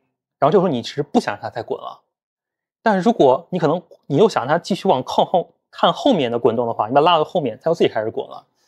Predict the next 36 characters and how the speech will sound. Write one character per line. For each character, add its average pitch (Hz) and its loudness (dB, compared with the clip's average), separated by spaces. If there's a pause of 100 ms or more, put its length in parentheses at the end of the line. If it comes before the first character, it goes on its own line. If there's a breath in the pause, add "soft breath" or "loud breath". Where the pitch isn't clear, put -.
(120)
就 180 4
是 - -14
非 269 4
常 196 2
非 196 4
常 185 4
这 185 4
种 156 2 (640 loud breath)
细 - 2
节 147 8
的 143 6
问 131 4
题， 117 -2
这 160 0
前 143 0
端 180 0
解 131 2
决 131 2
起 - -2
来 139 4
是 147 6
非 208 2
常 131 2
头 123 4
疼。 117 -2 (1160)
但 160 2
为 190 6
了 139 6
更 - 2
好 123 2
的 135 0
用 156 0
户 196 4
体 180 -6
验 139 2
吧， 113 -6